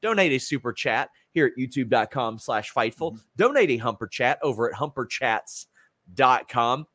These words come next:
Speaker 1: Ricardo says, "Fightful Select is the best five dollars I spend each month." What else are you gonna do with it? Buy four packs of ramen noodles? Probably. That'd be a great use of five dollars, but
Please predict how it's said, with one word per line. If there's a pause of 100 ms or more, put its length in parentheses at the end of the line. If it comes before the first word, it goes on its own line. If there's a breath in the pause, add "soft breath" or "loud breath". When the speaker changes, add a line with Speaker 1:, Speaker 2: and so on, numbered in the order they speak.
Speaker 1:
Ricardo
says,
"Fightful
Select
is
the
best
five
dollars
I
spend
each (140)
month." (440 soft breath)
What
else
are
you
gonna
do
with
it? (320)
Buy
four
packs
of
ramen
noodles? (220)
Probably. (100)
That'd
be
a
great
use
of
five
dollars, (220)
but